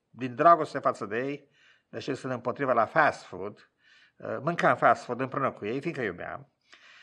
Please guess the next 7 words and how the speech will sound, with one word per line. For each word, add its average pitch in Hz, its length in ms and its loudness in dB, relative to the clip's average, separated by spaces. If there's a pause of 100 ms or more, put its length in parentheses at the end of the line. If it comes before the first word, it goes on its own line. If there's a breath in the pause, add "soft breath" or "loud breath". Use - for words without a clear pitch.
(220 soft breath)
Și - 500 -8
îmi 220 120 -4
povesteau 208 520 2
de 147 100 -2
multe 143 320 -4
ori, 185 360 4 (180)
uh, 135 560 -2